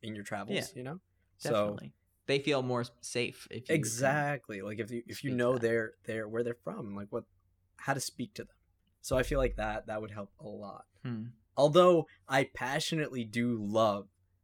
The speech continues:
Speaker 1: like, this was a tough decision for me to make.
Speaker 2: This is a hard one.
Speaker 1: Yeah, because you know how much I love music.
Speaker 2: I've heard you're, you're a big lover of music.
Speaker 1: I love music.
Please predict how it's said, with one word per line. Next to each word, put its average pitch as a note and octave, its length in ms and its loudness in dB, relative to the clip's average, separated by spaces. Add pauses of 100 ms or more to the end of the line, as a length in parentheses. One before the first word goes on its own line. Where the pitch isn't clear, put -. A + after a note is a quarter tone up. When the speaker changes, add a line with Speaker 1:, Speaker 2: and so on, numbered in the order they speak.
(100)
Speaker 1:
like, B2 220 6 (240)
this D3 200 2
was D#3 140 2
a A#2 60 0
tough - 320 -2
decision G#2 420 -4
for - 140 -16
me G#2+ 140 -14
to A2 100 -16
make. G2+ 420 -14
Speaker 2:
This C#3 100 -4
is D#3+ 60 0
a D3 60 4
hard A#2+ 260 0
one. F#2 240 -8 (300)
Speaker 1:
Yeah, A2 280 4 (140)
because B2 240 -2
you C#3+ 80 0
know G3 140 6
how G#3+ 100 4
much F#3 180 4
I F#3 40 4
love D#3+ 180 6
music. C#3+ 280 2 (260)
Speaker 2:
I've G3+ 220 2
heard C#3+ 420 0
you're, G2 260 -4
you're A2 220 -2
a G#2+ 40 -6
big A2 320 -4
lover G2 440 -4
of F2+ 100 -12
music. C#2 320 -12
Speaker 1:
I F#3 280 0 (180)
love A2+ 520 -4
music. - 360 -20